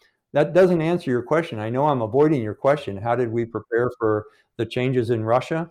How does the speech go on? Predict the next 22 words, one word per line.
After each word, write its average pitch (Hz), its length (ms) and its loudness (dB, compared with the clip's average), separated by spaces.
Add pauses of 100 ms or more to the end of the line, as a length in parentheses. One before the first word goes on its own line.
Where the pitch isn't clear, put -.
(140)
We 123 160 -4
didn't. 131 420 0 (760)
Uh, 107 240 -2
we 120 120 0
lost 131 340 4
sight 135 240 0
of - 80 -4
it. - 140 -18 (240)
Uh, 104 200 -8
we 110 120 -2
lost 120 360 2
the 123 80 -8
bubble 120 380 0
on 107 160 -12
it. - 80 -20 (380)
And, 117 420 -6
and 117 300 -4
other 139 340 2
than 120 460 -2 (420)
establishing 139 720 2
rotational 120 800 -2
troops - 560 -2